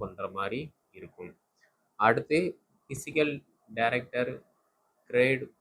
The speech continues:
ஒன். So, ஆ, கல்வி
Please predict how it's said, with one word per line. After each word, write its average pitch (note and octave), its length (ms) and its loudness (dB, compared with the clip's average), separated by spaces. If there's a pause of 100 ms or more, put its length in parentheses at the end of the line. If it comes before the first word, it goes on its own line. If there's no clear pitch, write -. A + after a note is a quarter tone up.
(180)
ஒன். A2+ 160 0 (760)
So, B2+ 140 0 (460)
ஆ, A2 160 -8 (1600)
கல்வி C#3 400 0